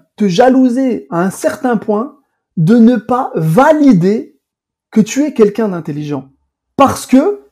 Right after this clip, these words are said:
ils te sous-estiment et ils se fient à ce qu'ils voient. Tu vois, à ce qu'ils voient, à ce qu'ils ressentent.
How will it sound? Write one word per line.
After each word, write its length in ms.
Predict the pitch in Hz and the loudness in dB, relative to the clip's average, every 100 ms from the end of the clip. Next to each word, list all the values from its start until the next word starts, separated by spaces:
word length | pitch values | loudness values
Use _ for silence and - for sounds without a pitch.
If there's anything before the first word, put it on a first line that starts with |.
| _ | _
ils 120 | 208 | 0
te 120 | 226 | 2
sous-estiment 720 | - - 254 233 - - 294 208 | 0 -2 -2 0 -4 -8 -8 0
et 140 | 208 | 0
ils 60 | 208 | 0
se 180 | - 208 | -2 -6
fient 460 | - - 294 415 _ _ _ _ _ _ | -6 -6 -6 -6 _ _ _ _ _ _
à 120 | 202 | -2
ce 120 | 196 - | -2 -2
qu'ils 220 | 277 214 | 2 2
voient. 500 | 160 175 160 - _ _ _ _ _ _ _ _ _ _ _ _ _ _ _ _ _ | 2 -2 -2 -8 _ _ _ _ _ _ _ _ _ _ _ _ _ _ _ _ _
Tu 80 | |
vois, 180 | 185 233 | 2 4
à 100 | 208 | 2
ce 80 | 196 | 0
qu'ils 200 | - 202 | 0 0
voient, 180 | 226 285 | 2 0
à 40 | |
ce 80 | 220 | 0
qu'ils 140 | 220 | -2
ressentent. 480 | 185 165 - - _ | -2 -2 -12 -18 _